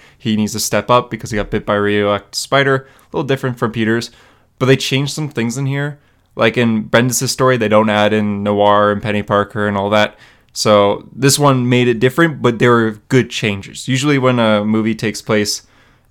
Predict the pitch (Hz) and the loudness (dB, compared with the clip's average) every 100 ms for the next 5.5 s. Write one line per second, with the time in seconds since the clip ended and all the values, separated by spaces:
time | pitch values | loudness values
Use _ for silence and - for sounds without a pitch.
0 | _ _ - 123 113 110 113 110 104 107 | _ _ -4 -4 0 -2 -2 -2 0 2
1 | 104 107 113 110 113 117 117 117 123 107 | 2 2 -4 -4 -4 -4 -2 -2 -2 -2
2 | 101 98 - 101 95 98 - 135 143 - | -2 -2 -4 -2 0 -2 -2 -2 -2 -6
3 | _ _ _ _ 117 120 117 113 113 117 | _ _ _ _ 2 4 4 2 4 4
4 | 127 127 117 - 110 131 123 - 110 110 | 4 0 -2 0 0 0 -2 -8 -4 -4
5 | 110 113 107 107 - | -2 0 0 0 -4